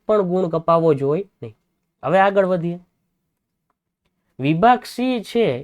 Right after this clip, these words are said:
એના કેટલા ગુણ છે? અઢાર ગુણ છે. ત્રણ ગુણના કેટલા પ્રશ્નો લખવાના છે? છ. છ માંથી અહીંયા કેટલા આપ્યા છે? આઠ. કયા કયા છે એ જોઈને લખવાના, કયા છે એ જોઈ.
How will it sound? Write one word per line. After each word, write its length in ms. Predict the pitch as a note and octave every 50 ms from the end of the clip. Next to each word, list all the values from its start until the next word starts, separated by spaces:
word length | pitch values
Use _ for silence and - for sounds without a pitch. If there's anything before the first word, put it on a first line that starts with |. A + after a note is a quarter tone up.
| E3+
એના 200 | E3+ F3+ G#3 G#3
કેટલા 280 | G3 G#3 G#3+ A#3+ A#3+ A#3+
ગુણ 240 | A3 A3+ A#3 A3 G3
છે? 140 | - - G3
અઢાર 420 | - - - D#3 D3 E3+ F3 D#3+ D3
ગુણ 220 | C#3 C#3 C3 A#2
છે. 180 | A2 - - - - _ _ _ _ _ _ _ _
ત્રણ 240 | D#3+ F#3 G#3 A3+ A3+
ગુણના 300 | G#3+ A3 A3+ A3+ A3 G#3
કેટલા 260 | G3 G#3+ G#3 A#3 A#3
પ્રશ્નો 340 | G#3+ G#3+ A3+ A3 - A3+ G#3
લખવાના 440 | G3 G3 F3+ - F#3+ F3 F3 D#3+ D#3
છે? 180 | D3 - D#3 D#3+ F3 - _ _ _ _
છ. 60 | - D#3 C3+ A2+ _ _ _ _ _ _ _ _ _ _ _ _ _ _ -
છ 40 | - G3+ A#3+ C4 B3+
માંથી 420 | B3+ B3 A3 F#3+ - - E3+ F#3 G#3 C4 _
અહીંયા 300 | - F#3+ A#3+ C4 B3+ B3 C4
કેટલા 260 | B3 B3+ B3 A#3 A3
આપ્યા 280 | G#3 G3+ G3 G3 F3
છે? 200 | E3 - F3+ F3 - _
આઠ. 260 | - E3+ D3+ A#2 - - _ _ _ _ _ _ _ _ _ _ _ _
કયા 220 | F#3 G#3 A3+ A3+
કયા 280 | A3 G#3+ G3+ G3 F#3+ F3
છે 120 | F3+ - E3+
એ 40 | D#3
જોઈને 380 | C#3+ D#3 F3 F#3 F3+ D#3+ D3+ C#3
લખવાના, 500 | C#3 E3 G3 - - - A#3 G#3+ F3+ D3
કયા 280 | - D3 C3+ C3+ A#2+
છે 140 | A2+ - B2
એ 80 | A#2 A#2+
જોઈ. 220 | B2 A2+ A2+ A#2